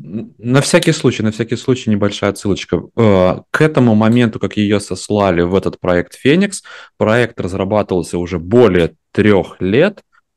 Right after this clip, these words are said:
более тысячи инженеров, причём они были как приходящие, так и уходящие, то есть там контракторы, аутсорсеры, внутренняя разработка, то есть там как бы очень много всего менялось.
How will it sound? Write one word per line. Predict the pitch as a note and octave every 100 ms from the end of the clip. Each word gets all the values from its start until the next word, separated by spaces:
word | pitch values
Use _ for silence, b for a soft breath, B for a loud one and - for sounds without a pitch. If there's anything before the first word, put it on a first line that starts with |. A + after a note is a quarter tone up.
| _
более | F2 F2 G#2+ D3+ D3 A2+
тысячи | F#2 A2+ A2 - C#3+ -
инженеров, | F#2 E2+ F#2 C#3+ G3+ G3+ G3+ _ _ _ _ _
причём | A2 - C3+ C#3 C3 A#2+ -
они | G#2 G#2 B2
были | G#2+ A#2 G#2
как | G2+ - -
приходящие, | F#2+ F#2 G2 D#3+ G3 C3
так | - -
и |
уходящие, | E2+ - E2 C3+ D3+ -
то | F2+
есть | E2+
там | - E2
контракторы, | E2+ D#2+ C3 F3 - A#2+ F#2
аутсорсеры, | E2+ - - A#2+ D#3 D3+ C3+ A2 - B _
внутренняя | D#2+ G#2+ D3+ D3+ C3+ B2
разработка, | A2+ G#2+ G#2+ G#2 G#2+ G2 E2
то | - G2
есть | -
там | G2+ B2 A#2+
как | G#2 F#2+
бы | G#2 G2+ - _ _ _ -
очень | C3+ C3 F#2
много | F2 F#2+ F#2 E2
всего | - - E2+ E2
менялось. | D#2+ F2+ D#3 F#3+ G3+ -